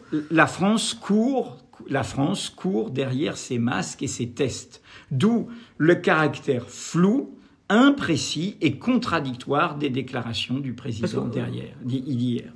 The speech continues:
Speaker 2: On n'a pas eu beaucoup
Speaker 1: Crise en temps et en heure. Aujourd'hui, on rattrape, on dit qu'il faudrait, mais,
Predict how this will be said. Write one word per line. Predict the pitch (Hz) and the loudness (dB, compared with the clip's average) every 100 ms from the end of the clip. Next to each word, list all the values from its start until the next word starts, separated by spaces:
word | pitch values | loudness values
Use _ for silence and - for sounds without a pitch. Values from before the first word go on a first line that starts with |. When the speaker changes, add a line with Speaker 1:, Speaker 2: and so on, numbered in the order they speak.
| - | -4
Speaker 2:
On | |
n'a | 196 | -2
pas | 233 | 2
eu | 208 | 0
beaucoup | 214 _ - | 0 _ -4
Speaker 1:
Crise | 262 175 | -2 0
en | 160 | -2
temps | - 233 | 2 2
et | 208 | 4
en | 233 | 4
heure. | 285 294 185 | 4 4 6
Aujourd'hui, | 160 165 170 226 302 | 6 6 4 2 0
on | 165 | 2
rattrape, | 131 - - 370 - | 2 0 2 0 2
on | 160 | 0
dit | 139 196 233 - | 2 2 0 0
qu'il | 165 | -6
faudrait, | - 214 - 254 | 2 2 4 4
mais, | 190 | 2